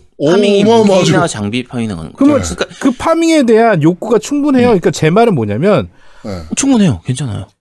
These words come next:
Speaker 3: 그 파밍을 해서 내가 얻는 성취감이라는 게 있어야 되거든요.
Speaker 1: 그럼요.
Speaker 2: 있죠, 당연히.
Speaker 3: 아,
Speaker 2: 음.
Speaker 3: 그런 부분이 충분히 파밍할 수,
Speaker 2: 그러니까
Speaker 3: 여지가 강한 거예요?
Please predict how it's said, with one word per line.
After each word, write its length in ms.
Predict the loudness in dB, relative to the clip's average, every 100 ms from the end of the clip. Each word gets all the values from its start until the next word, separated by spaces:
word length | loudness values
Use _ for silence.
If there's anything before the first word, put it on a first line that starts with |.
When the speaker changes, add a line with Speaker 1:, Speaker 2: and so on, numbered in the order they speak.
| _
Speaker 3:
그 140 | -4
파밍을 500 | 0 0 2 4 4
해서 200 | 4 2
내가 300 | 0 2 2
얻는 480 | 2 2 2 2 0
성취감이라는 840 | -2 -4 -4 -2 0 2 2 2 0
게 60 | -4
있어야 260 | -2 -2
되거든요. 400 | -2 -6 -6 -8 _ _ _
Speaker 1:
그럼요. 360 | 0 2 4 2
Speaker 2:
있죠, 180 | -2 -4
당연히. 320 | -6 -10 -10 -12 -2
Speaker 3:
아, 120 | -2
Speaker 2:
음. 40 |
Speaker 3:
그런 240 | 2 2 2
부분이 340 | 2 2 0
충분히 420 | 0 -2 0 0
파밍할 440 | 0 -2 0 0 0
수, 100 | 0
Speaker 2:
그러니까 260 | -2 0
Speaker 3:
여지가 120 | 0 0
강한 220 | -2 -2
거예요? 260 | -2 -4